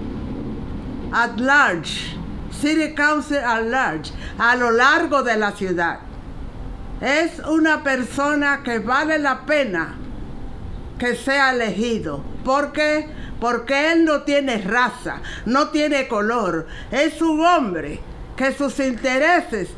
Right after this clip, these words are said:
es el bienestar social. Se ocupa por la vivienda,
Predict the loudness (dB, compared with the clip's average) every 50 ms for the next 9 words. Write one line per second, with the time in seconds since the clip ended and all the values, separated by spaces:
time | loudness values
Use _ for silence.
0 | -12 -10 -10 -6 -2 0 0 0 2 2 2 2 2 2 0 2 2 2 2 0
1 | 0 -2 -4 0 2 4 4 4 2 -2 -4 -4 -4 -4 -2 -2 0 0 0 -2
2 | -2 -6 -12 -12 -12 -10 -10 -10 -10 -10 -10 -12 -12 -12 -12 -12 -14 -14 -14 -14
3 | -12 -12 -8 -2 0 2 2 2 2 2 2 4 4 4 4 2 2 2 2 2
4 | 2 2 2 2 0 2 0 -2 -2 0 2 2 2 4 2 2 0 -2 -4 -4
5 | -6